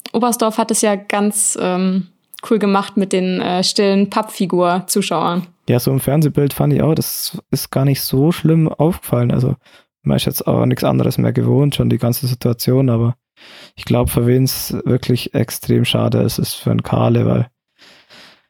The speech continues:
Speaker 2: dass ein Oberstdorf
Speaker 1: Ja.
Speaker 2: ein Oberstdorf gewinnt, ähm, wenn man überlegt, was die letzten Jahre Ausnahmestimmung war da oben und dann heim-, vor dem heimischen Publikum zum Gewinnen, also das, das muss ja, das muss ja ein Gefühl sein.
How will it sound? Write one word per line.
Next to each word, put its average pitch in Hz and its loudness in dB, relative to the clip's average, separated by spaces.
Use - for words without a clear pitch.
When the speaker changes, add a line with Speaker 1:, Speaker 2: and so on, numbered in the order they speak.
Speaker 2:
dass - 0
ein - 2
Oberstdorf 139 2
Speaker 1:
Ja. 120 2
Speaker 2:
ein - 2
Oberstdorf 135 2
gewinnt, 131 0
ähm, 120 -2
wenn 120 2
man 113 2
überlegt, 120 0
was 117 0
die - -4
letzten 117 0
Jahre 117 2
Ausnahmestimmung 117 0
war 117 2
da 117 0
oben 127 0
und 117 -2
dann 113 0
heim-, 120 0
vor 123 0
dem 123 2
heimischen 131 2
Publikum 127 0
zum - -2
Gewinnen, - -2
also - -4
das, - -10
das - -6
muss 123 0
ja, 120 0
das - -14
muss 131 0
ja 120 2
ein 117 2
Gefühl 135 0
sein. 127 0